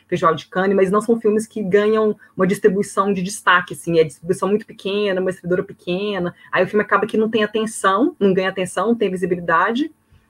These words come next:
ninguém assiste, só crítico mesmo, como a gente, que acaba assistindo. Então, acho que aí é mais um desafio, assim. Tem oportunidade... Mas... Ah.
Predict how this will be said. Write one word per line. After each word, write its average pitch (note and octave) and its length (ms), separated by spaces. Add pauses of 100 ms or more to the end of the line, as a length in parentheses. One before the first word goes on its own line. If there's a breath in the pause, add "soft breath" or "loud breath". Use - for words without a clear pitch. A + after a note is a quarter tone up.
(100)
ninguém G#3 320
assiste, A3+ 680
só A#3 220
crítico A3+ 400
mesmo, F#3 340
como F3+ 160
a D3+ 60
gente, E3 240
que E3 60
acaba E3 200
assistindo. F3+ 580 (200 loud breath)
Então, F#3+ 140
acho F#3+ 100
que G#3+ 80
aí G3+ 60
é G#3+ 40
mais A3 260
um C4 100
desafio, G#3+ 520
assim. D#3+ 260 (140)
Tem A3+ 120
oportunidade... G#3+ 760 (260)
Mas... B3+ 180 (300)
Ah. F3+ 220